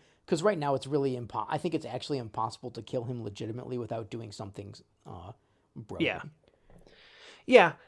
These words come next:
Speaker 2: yeah, and I fe-, it feels like the type of thing where, like, they may eventually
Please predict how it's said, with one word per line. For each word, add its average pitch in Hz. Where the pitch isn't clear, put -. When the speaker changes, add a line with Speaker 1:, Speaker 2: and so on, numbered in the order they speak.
Speaker 2:
yeah, 208
and 220
I 214
fe-, 220
it 208
feels 247
like 214
the 185
type 185
of 170
thing 175
where, 165
like, 151
they 170
may 165
eventually 143